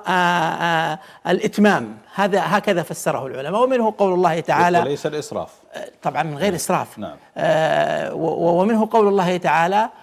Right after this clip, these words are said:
Speaker 1: آه، "وأسب-، وأسبغ عليكم نعمه ظاهرة وباطنة"، أي شملكم،
Speaker 2: نعم.
Speaker 1: أي عمكم، أي أتم لكم نعمه في الظاهر وفي الباطن. فقوله إسباغ الوضوء على المكاره أي إتمام الوضوء بتبليغ الماء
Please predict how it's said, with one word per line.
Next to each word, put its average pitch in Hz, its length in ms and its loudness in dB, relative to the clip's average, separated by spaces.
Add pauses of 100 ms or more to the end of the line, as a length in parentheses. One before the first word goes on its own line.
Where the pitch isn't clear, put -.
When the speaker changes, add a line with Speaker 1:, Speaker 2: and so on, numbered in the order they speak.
(200)
Speaker 1:
آه، 151 540 2
"وأسب-، 175 500 0
وأسبغ 165 440 -2
عليكم 143 640 -6
نعمه 185 840 0 (320)
ظاهرة 185 760 2
وباطنة"، 165 520 0
أي 214 80 2
شملكم، 180 560 0 (260)
Speaker 2:
نعم. 95 340 -4
Speaker 1:
أي 196 160 0 (220)
عمكم، 151 600 0 (120)
أي 214 180 2
أتم 233 480 0
لكم 170 400 -2
نعمه 147 480 -6 (280)
في - 60 -2
الظاهر 185 460 4
وفي 165 180 -6
الباطن. 123 460 -8
فقوله 208 680 6 (260)
إسباغ 240 300 4
الوضوء 240 260 6
على 196 140 2
المكاره 208 460 -2
أي 254 340 0 (420)
إتمام 220 680 0 (100)
الوضوء 170 400 4
بتبليغ 196 840 4
الماء 190 560 2